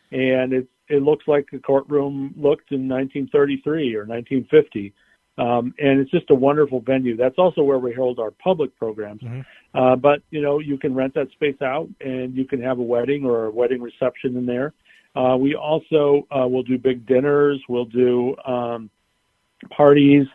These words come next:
Speaker 1: receptions, and we, and those things can be done not only in the courtroom, but also down in the speakeasy and distillery space. And, you know, it's just a big corporations come in and, and they'll have a convention on the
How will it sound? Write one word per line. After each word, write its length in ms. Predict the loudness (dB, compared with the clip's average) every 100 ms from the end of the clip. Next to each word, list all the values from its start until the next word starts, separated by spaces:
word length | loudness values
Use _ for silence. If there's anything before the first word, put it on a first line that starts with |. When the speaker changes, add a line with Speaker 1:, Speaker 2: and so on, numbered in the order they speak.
| _ -20 -14 -2
Speaker 1:
receptions, 760 | -2 4 4 4 -2 -2 0
and 140 | 0 0
we, 160 | 0 -2
and 120 | 2
those 180 | 2 2
things 160 | -4 -2
can 100 | -2
be 100 | 0
done 260 | 2 0 2
not 180 | 0 0
only 220 | 0 0
in 100 | -2
the 80 | -6
courtroom, 480 | -2 -2 -2 -8 -4
but 120 | -2
also 300 | -2 -4 -8
down 320 | -4 -4 -4
in 100 | -8
the 80 | -10
speakeasy 720 | _ -6 -4 -4 -4 -8 -8 -10 _ _ _ -4
and 140 | -4
distillery 640 | -4 0 4 6 6 2 0
space. 320 | -6 -4 -4 -6 _ _ _ _ -4
And, 300 | 0 0 0
you 100 | 0
know, 120 | 4
it's 140 | 4 2
just 140 | -6 _ -6
a 80 | -6
big 360 | 0 2 2 2
corporations 720 | 0 4 2 2 -2 -10 -10
come 200 | -6 -6
in 240 | -6 -6 -6
and, 220 | -6 -8
and 160 | -8 -4
they'll 180 | -4 -4 -6
have 160 | -4
a 40 | -4
convention 720 | -6 -4 -4 -4 -4 -6 -6 _ _ _ -2
on 180 | 0
the 80 | 0